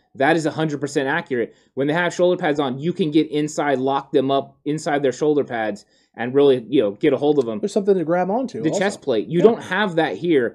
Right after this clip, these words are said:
Speaker 1: When they're spinning, you're able to use those, you know, shoulder pads to help, you know, contain them. Uh, so when you don't have that, it all, it all has context.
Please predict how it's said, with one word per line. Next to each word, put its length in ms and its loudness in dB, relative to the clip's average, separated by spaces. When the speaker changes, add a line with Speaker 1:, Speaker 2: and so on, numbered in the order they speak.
Speaker 1:
When 160 0
they're 100 4
spinning, 520 -2
you're 200 6
able 260 6
to 120 -4
use 300 0
those, 440 2
you 120 -6
know, 180 -2
shoulder 380 0
pads 280 -2
to 80 -2
help, 320 -2
you 100 -4
know, 60 0
contain 580 -4
them. 260 -2
Uh, 180 -4
so 140 -4
when 100 -2
you 80 -4
don't 200 2
have 260 -4
that, 160 0
it 80 2
all, 180 2
it 140 4
all 160 4
has 120 -2
context. 540 -8